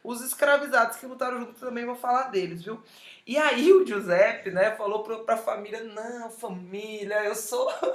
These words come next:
<laughs> um cara que eu quero viver livre aí, por aí." Aí ele conheceu ali algumas sociedades secretas italianas, né, que tinham também alguns planos re-, de revolucionários ali, se juntou com esse povo, começou já ali a carreira dele na Itália,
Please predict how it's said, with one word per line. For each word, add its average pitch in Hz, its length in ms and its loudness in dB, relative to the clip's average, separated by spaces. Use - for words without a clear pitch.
<laughs> - 340 -18
um 233 140 -10
cara 233 380 2
que 240 100 -6
eu 240 100 -2
quero 233 300 -2
viver 220 360 -2
livre 220 680 -4
aí, 196 300 2
por 220 200 -8
aí." 202 220 0
Aí 220 140 0
ele 277 140 -4
conheceu 285 680 0
ali 214 180 0
algumas 220 360 -2
sociedades 233 640 -2
secretas 208 720 -2
italianas, 175 840 -6
né, 165 120 -4
que 196 120 -12
tinham 220 260 -6
também 202 220 -2
alguns 202 360 -2
planos 208 440 -2
re-, - 240 -14
de 185 140 -10
revolucionários 190 1200 0
ali, 185 340 -6
se 220 160 -12
juntou 196 300 -8
com 226 80 -8
esse 208 160 -12
povo, 208 260 -6
começou 190 540 -8
já 190 180 2
ali 196 180 -2
a 202 140 2
carreira 190 560 4
dele 180 280 -6
na 180 180 -2
Itália, 175 580 0